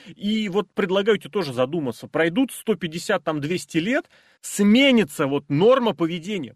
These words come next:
по любасу сменится, причем сменится не раз. Те люди, которые сейчас вот заявляют о том, что именно они говорят правильно, вот так правильно,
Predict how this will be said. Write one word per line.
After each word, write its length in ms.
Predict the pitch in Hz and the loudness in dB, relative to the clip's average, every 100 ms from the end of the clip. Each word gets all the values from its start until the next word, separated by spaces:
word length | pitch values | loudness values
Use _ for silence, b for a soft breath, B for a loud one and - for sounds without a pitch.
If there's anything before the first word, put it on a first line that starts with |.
| _ | _
по 140 | 208 | 2
любасу 520 | 214 240 190 214 - 135 | 4 4 4 2 0 -10
сменится, 540 | - 175 151 120 113 | -6 -4 -4 -6 -6
причем 300 | 147 156 165 | -6 -2 -4
сменится 600 | - 175 247 240 - 170 | -2 0 2 2 0 -2
не 140 | 160 | 0
раз. 400 | 170 196 127 - _ _ _ _ _ | 2 2 0 -4 _ _ _ _ _
Те 180 | - 208 | -4 -4
люди, 260 | 202 156 | -4 -6
которые 360 | 139 147 156 143 | -6 -6 -4 -8
сейчас 420 | - 143 156 139 | -8 -6 -4 -4
вот 180 | 113 - | -12 -14
заявляют 500 | 113 147 160 170 151 | -4 -2 2 0 0
о 40 | |
том, 160 | 143 147 | -4 -8
что 180 | - 147 | -6 -4
именно 240 | 143 139 | -2 0
они 300 | 143 165 175 | 0 0 -2
говорят 360 | 127 127 123 - | -2 -2 -2 -4
правильно, 460 | - 175 180 156 139 | 0 2 2 0 -4
вот 140 | 139 | -2
так 220 | 165 160 | -4 -4
правильно, 460 | 151 185 208 151 | -2 -2 -2 -6